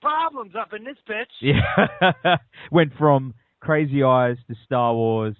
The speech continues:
Speaker 2: to, uh, <laughs> the world, world issues. It's awesome. I love it.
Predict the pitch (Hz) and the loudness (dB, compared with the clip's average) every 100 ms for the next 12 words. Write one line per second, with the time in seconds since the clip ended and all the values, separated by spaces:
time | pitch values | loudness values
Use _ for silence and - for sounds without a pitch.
0 | - 110 104 101 104 101 101 104 - _ | -8 -6 -4 -6 -6 -6 -8 -10 -16 _
1 | _ _ _ _ _ 117 - 160 113 147 | _ _ _ _ _ -16 -4 -4 -2 -2
2 | 147 143 117 - _ 120 123 139 - 104 | 0 0 -2 -12 _ -4 -2 -4 -6 -10
3 | 92 _ - 147 196 190 214 98 _ _ | -10 _ -4 -2 0 0 0 -6 _ _
4 | _ 127 143 139 | _ -6 -4 -6